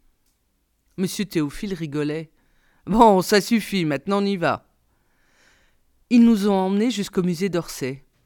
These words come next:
Avant d'y arriver, j'observais les immeubles très vieux, et j'ai été le seul à avoir vu,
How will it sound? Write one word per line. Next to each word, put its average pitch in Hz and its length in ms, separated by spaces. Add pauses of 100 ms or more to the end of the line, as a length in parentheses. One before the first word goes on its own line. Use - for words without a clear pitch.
(1400)
Avant 190 240
d'y 185 180
arriver, 175 600 (480)
j'observais 220 580
les 185 220
immeubles 185 360
très - 300
vieux, 165 340 (600)
et 233 120
j'ai 240 160
été 247 220
le 208 140
seul 214 560
à 185 60
avoir 190 320
vu, 226 360